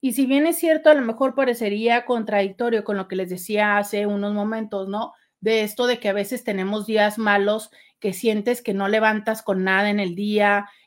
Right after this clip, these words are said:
que sientes que, que es así como de, "¿Y qué estoy haciendo?", y que te sientes mal. Pero a pesar de todo eso, esto es también parte de la vida, ¿sabes? Eso también es parte de la vida.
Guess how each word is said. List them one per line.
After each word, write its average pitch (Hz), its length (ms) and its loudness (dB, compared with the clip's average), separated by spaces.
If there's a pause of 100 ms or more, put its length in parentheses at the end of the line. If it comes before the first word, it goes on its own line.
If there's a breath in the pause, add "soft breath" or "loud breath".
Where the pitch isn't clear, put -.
que 220 140 -2
sientes 220 480 -2
que, 190 600 0 (360)
que 233 100 -4
es 220 60 -4
así 240 200 -4
como 247 220 2
de, 214 140 2
"¿Y 202 160 -4
qué - 100 -6
estoy 285 280 -2
haciendo?", 233 540 -2
y 185 100 0
que 185 100 -8
te 185 100 -6
sientes 220 420 -4
mal. 220 300 -2 (400 soft breath)
Pero 254 200 6
a 240 80 2
pesar 254 340 4
de 339 120 0
todo 339 320 4
eso, 294 540 2
esto 269 300 -2
es 330 80 -8
también 277 340 2
parte 254 300 0
de 247 120 0
la 226 140 2
vida, 247 420 -2 (340)
¿sabes? 220 600 -2 (200)
Eso 247 280 -4
también 247 340 0
es 247 100 -8
parte 214 360 -2
de 214 140 -2
la 208 120 2
vida. 233 400 -4